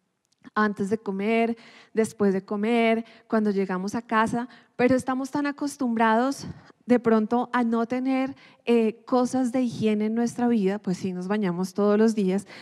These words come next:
pero tal vez el lavado de manos no era una de las cosas que practicábamos comúnmente y por eso hoy la gente está obsesionada con lavarse las manos. Yo no sé si ustedes se han lavado las manos tanto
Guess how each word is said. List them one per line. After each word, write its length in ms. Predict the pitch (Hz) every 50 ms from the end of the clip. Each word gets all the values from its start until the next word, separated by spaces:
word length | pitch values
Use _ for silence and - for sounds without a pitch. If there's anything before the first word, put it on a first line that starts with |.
| - -
pero 180 | - 233 220 226
tal 200 | 226 220 214 202
vez 160 | 233 233 -
el 100 | 240 247
lavado 380 | 254 254 247 226 214 202 202
de 120 | 214 226 233
manos 400 | 220 214 202 196 208 220 226 - - - - - -
no 140 | 233 247 254
era 260 | 254 247 254 247 247
una 320 | 254 262 262 254 254 254 254
de 80 | 254
las 180 | 254 254 247 -
cosas 480 | - - 214 202 196 208 214 240 - -
que 140 | - 233
practicábamos 840 | 220 - 220 208 - - 202 - - 190 185 185 185 196 214 214 -
comúnmente 720 | - 226 214 208 202 208 226 220 208 190 190 - 220 226 - - - - -
y 120 | - - 240
por 200 | - 226 226 220
eso 340 | 220 220 226 220 254 262 - - _ _ -
hoy 220 | 247 247 254 254
la 160 | 254 254 269
gente 520 | 262 262 277 254 233 226 220 - 240 254 247 - - - -
está 400 | 226 233 - - - 214 202 -
obsesionada 920 | 233 233 226 - - 247 247 - 247 226 220 214 202 196 196 202 208 208
con 260 | 202 - 247 220 226 214
lavarse 440 | 190 185 175 175 156 175 - 190
las 200 | 190 196 185 -
manos. 280 | 170 151 131 - - 170
Yo 80 | 214 226
no 120 | 247 262
sé 120 | - 294
si 120 | 285 302 294
ustedes 300 | 277 - 285 277 277 -
se 40 | 294
han 100 | 269 240
lavado 320 | 226 226 226 226 233 240 247
las 160 | 254 254 247
manos 420 | 214 196 190 202 208 202 - - -
tanto 540 | - 254 269 294 294 294 302 - - 494